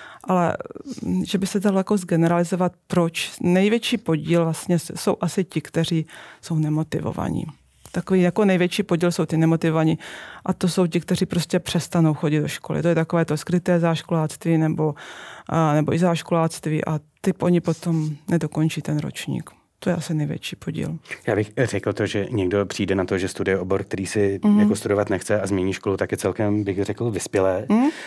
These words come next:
Speaker 2: a, rozhodnutí, a, protože si musí najít nějakou jinou školu,
Speaker 1: Mhm.
Speaker 2: zváží to, pokud to přesně není takové to očekávání. Třeba mně se tady nechce jakoby nic dělat, tak
Speaker 1: Mhm.
Speaker 2: půjdu někam v doufaje s tím, že tam zase budu mít jako lehčí cestu a ono to třeba nevyjde, ale tohle vyhodnocení je docela dobré.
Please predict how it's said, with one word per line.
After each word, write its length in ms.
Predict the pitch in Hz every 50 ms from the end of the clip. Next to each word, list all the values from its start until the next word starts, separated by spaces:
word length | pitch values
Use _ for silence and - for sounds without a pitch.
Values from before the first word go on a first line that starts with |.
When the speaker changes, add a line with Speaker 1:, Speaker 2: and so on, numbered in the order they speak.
| - - - 123
Speaker 2:
a, 300 | - 120 107 101 98 98 - 117
rozhodnutí, 960 | 107 104 101 104 107 104 107 104 104 104 117 113 110 110 107 110 123 139 135 - - - - - - - - - -
a, 280 | - 113 104 101 101 98
protože 340 | - - 101 - 101 90 95
si 120 | - -
musí 180 | 104 92 - 107
najít 180 | 101 98 90
nějakou 280 | 104 98 90 90 - 98
jinou 220 | 92 95 110 107
školu, 280 | 104 107 - - 104 95
Speaker 1:
Mhm. 100 | 95 101
Speaker 2:
zváží 400 | 98 95 95 95 95 85 95 92
to, 100 | - 101
pokud 240 | - - - 95 -
to 80 | -
přesně 300 | - - 92 - - 104
není 220 | 98 92 92 95 90
takové 300 | - 92 - 95 95 92
to 120 | 90 104
očekávání. 720 | 95 - - 90 - 98 92 92 90 92 87 87 92 92
Třeba 200 | - - 92 90
mně 120 | 90 90 85
se 120 | - 95
tady 180 | - 92 85 92
nechce 260 | 90 85 - - 101
jakoby 220 | 85 - 95 92
nic 180 | 90 92 87 90
dělat, 240 | 87 92 92 90 87
tak 100 | 95 87
Speaker 1:
Mhm. 180 | 233 240 -
Speaker 2:
půjdu 160 | 320 101 92
někam 280 | 92 90 85 - 98 95
v 40 | 90
doufaje 440 | 90 90 85 - 101 95 92 92 92 - - - - -
s 100 | - -
tím, 180 | - 104 92 87
že 100 | 82 90
tam 320 | - 98 92 90 92 90 82
zase 200 | - 92 - -
budu 160 | 98 90 - 95
mít 140 | 95 90
jako 160 | - - - 98
lehčí 280 | 90 85 - - 95
cestu 240 | - 85 - - 95
a 20 |
ono 140 | 87 90 92
to 100 | 90 -
třeba 220 | - - - 90 92
nevyjde, 320 | 87 82 85 87 90 95
ale 140 | 90 90 87
tohle 240 | - - 87 87 85
vyhodnocení 440 | 85 87 85 90 87 - - 92
je 20 | 87
docela 220 | 85 - - 95
dobré. 280 | 87 82 78 78 80